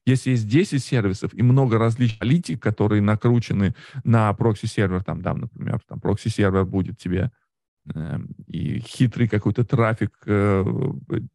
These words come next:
проверять джот-токены между двумя сервисами, будет там включен М Т Л С, э, будет, э, настроены какие-то ретрайт полиси. Все вот это просто тоже добавляет определенной сложности. То есть насколько вы будете мощно это все это дело,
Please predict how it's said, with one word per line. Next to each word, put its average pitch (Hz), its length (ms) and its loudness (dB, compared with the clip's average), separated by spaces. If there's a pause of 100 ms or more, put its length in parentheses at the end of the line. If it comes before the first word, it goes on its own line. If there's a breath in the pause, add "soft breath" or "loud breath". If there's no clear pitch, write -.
проверять 113 560 2
джот-токены 113 760 2
между 104 400 0
двумя 104 280 2
сервисами, - 680 -4 (360 soft breath)
будет 120 280 0
там 110 160 2
включен 120 500 2
М 110 120 6
Т 113 120 2
Л 104 200 4
С, - 280 -6 (440 soft breath)
э, 82 320 0
будет, 113 640 2
э, 98 380 2
настроены 110 960 2
какие-то 101 360 -2
ретрайт 104 560 0
полиси. 101 500 -2 (200 soft breath)
Все - 220 -4
вот 120 160 -2
это 214 220 0
просто - 420 -2
тоже 135 220 2
добавляет 110 600 0
определенной 104 560 0
сложности. 101 380 -2
То - 60 -6
есть 101 100 -10
насколько 117 400 2
вы 107 100 4
будете 107 360 2
мощно 117 340 2
это 95 140 -4
все - 160 -4
это 92 100 -4
дело, 92 300 0